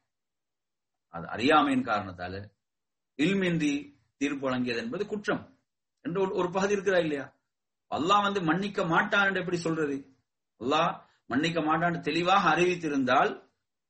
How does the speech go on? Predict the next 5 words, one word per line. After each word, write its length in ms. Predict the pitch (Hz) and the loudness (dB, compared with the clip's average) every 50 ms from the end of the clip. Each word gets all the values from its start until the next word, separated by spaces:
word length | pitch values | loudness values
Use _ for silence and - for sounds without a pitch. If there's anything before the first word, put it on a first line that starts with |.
| _ _ _ | _ _ _
அதுல 240 | - 151 151 151 175 | 0 0 0 0 0
தெளிவாக 420 | 165 156 147 151 143 135 135 139 | -2 -2 -2 0 0 0 0 -2
சொல்லலாம், 680 | - - - 147 139 131 123 120 123 131 - - _ _ _ _ | -4 -4 -2 0 0 0 0 0 -2 -4 -10 -16 _ _ _ _
இப்படி 260 | 127 120 131 131 123 | -8 -6 -6 -6 -6
சொல்லப்பட்டிருக்கிறது. 840 | - 123 120 117 104 110 104 98 107 101 92 98 98 98 98 107 | -4 -4 -4 -4 -4 -4 -8 -8 -10 -14 -12 -10 -10 -6 -4 -4